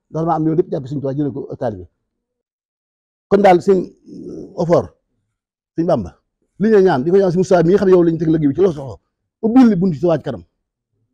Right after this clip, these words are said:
Lépp loo xam ay moyen la te ñu war ko am, Touba Ca Kanam da guuti. Te lu wut Sëriñ Tuubaa dañu ci dimbale. Sëriñ Tuubaa daa waxoon ne katabtu fi bahri anni laa amud yadi, inna saara abidi maa i wa tiini. Ah, yadi li muxnin karimin naafiin samanin laa daraahim taati min shaytin.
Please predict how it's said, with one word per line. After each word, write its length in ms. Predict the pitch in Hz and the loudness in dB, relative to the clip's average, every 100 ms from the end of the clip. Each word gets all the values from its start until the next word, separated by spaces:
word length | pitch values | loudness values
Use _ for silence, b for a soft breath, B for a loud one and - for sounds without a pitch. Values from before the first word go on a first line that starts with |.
| _ _ _ - | _ _ _ -2
Lépp 180 | 254 262 | -2 2
loo 120 | 240 | 2
xam 100 | 202 196 | 4 2
ay 80 | |
moyen 240 | 190 190 180 | 2 4 4
la 80 | 160 | 2
te 100 | 196 - | 0 -4
ñu 400 | 175 - 202 208 | -8 -8 0 2
war 120 | 226 | 2
ko 80 | 202 | 2
am, 140 | 165 - _ | -2 -6 _
Touba 120 | 208 | 0
Ca 40 | 160 | 2
Kanam 140 | 165 | 0
da 80 | 156 | 0
guuti. 260 | 123 - _ _ _ _ _ _ _ | -2 -8 _ _ _ _ _ _ _
Te 80 | 202 | 4
lu 80 | 220 | 4
wut 80 | 233 | 4
Sëriñ 140 | 202 | 2
Tuubaa 140 | 180 160 | 2 4
dañu 120 | 156 | 2
ci 60 | 135 | 0
dimbale. 300 | 131 95 - _ _ _ _ - | -4 -6 -16 _ _ _ _ -10
Sëriñ 200 | - 240 | -4 2
Tuubaa 200 | 220 185 | 2 4
daa 160 | 208 | 4
waxoon 200 | 233 196 180 | 4 2 0
ne 120 | 180 | -2
katabtu 360 | 202 196 190 | -6 -12 -12
fi 100 | 185 | -10
bahri 200 | 185 170 185 | -8 -8 -4
anni 180 | 208 190 | -2 2
laa 160 | 226 | 2
amud 160 | 226 185 | 2 0
yadi, 260 | 170 127 - _ _ _ - | -2 -4 -12 _ _ _ 2
inna 220 | 208 208 | 4 4
saara 260 | 202 185 180 | 4 4 4
abidi 260 | 185 180 | 2 2
maa 140 | 175 175 | 2 2
i 40 | |
wa 60 | 165 | 0
tiini. 300 | 170 113 - _ _ _ _ 160 | -2 -6 -8 _ _ _ _ -8
Ah, 220 | 165 285 _ - | -6 -6 _ -2
yadi 220 | 208 220 | 2 2
li 80 | 208 | 4
muxnin 280 | 208 196 190 | 2 2 0
karimin 320 | 190 185 180 | 2 2 0
naafiin 300 | 190 160 175 | -2 -4 -6
samanin 320 | 160 170 165 | -6 -6 -4
laa 160 | 165 196 | 0 -2
daraahim 360 | 175 180 160 160 | -2 -4 -4 -4
taati 200 | - 180 | -4 -2
min 80 | 165 | -4
shaytin. 340 | 180 170 139 | -4 -4 -8